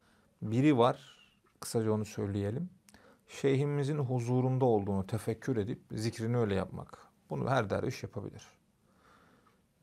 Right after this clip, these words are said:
Diğeri ise yani,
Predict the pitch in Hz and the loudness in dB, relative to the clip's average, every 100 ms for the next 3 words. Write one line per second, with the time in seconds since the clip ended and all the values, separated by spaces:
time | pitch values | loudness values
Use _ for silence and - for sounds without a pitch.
0 | 123 147 175 180 185 131 - 160 170 - | 2 6 8 6 6 2 4 2 2 -4
1 | 254 - _ _ _ _ _ _ _ _ | -12 -20 _ _ _ _ _ _ _ _
2 | _ - 101 104 104 98 | _ -8 0 2 2 -2